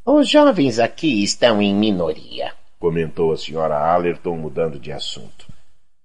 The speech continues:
Speaker 1: Tirando aquela mocinha ruiva cuja mãe usa aqueles horríveis turbantes, o resto do pessoal é quase todo de meia idade. O senhor conversa sempre com ela.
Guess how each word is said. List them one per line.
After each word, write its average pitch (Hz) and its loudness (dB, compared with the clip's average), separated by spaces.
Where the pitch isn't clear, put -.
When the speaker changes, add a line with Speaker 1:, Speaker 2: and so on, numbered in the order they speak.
Speaker 1:
Tirando 302 4
aquela 240 4
mocinha 135 0
ruiva 131 -2
cuja 113 2
mãe 120 2
usa 101 2
aqueles 98 -2
horríveis 117 2
turbantes, - -2
o 269 2
resto 277 4
do 202 2
pessoal 107 4
é 85 4
quase 117 0
todo 123 2
de 98 -2
meia 104 0
idade. - -8
O 175 6
senhor 240 4
conversa 123 0
sempre 127 -2
com 78 -8
ela. - -10